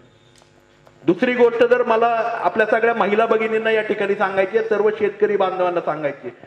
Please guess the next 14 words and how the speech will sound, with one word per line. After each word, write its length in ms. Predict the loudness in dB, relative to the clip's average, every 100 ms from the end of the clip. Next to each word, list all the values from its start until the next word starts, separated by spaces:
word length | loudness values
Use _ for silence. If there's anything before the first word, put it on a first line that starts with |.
| -6 -2
दुसरी 300 | 0 2 2
अतिशय 400 | 0 -2 0 0
महत्त्वपूर्ण 680 | 2 0 2 0 2 0
गोष्ट 380 | 2 0 0 -2 -4 -6 -20 -4
त्या 100 | -2
ठिकाणी 440 | 0 0 0 -2 -4 -10 -8 -2
आदरणीय 500 | 0 0 0 0 0
राहुलजी 400 | 0 0 -2 0
गांधींनी, 400 | 0 0 -4 -2
आदरणीय 340 | -2 -2 -4
पवार 300 | -2 0 0
साहेबांनी 420 | 0 0 -2 -2
आणि 180 | -6 -6
सर्व 400 | -2 0 2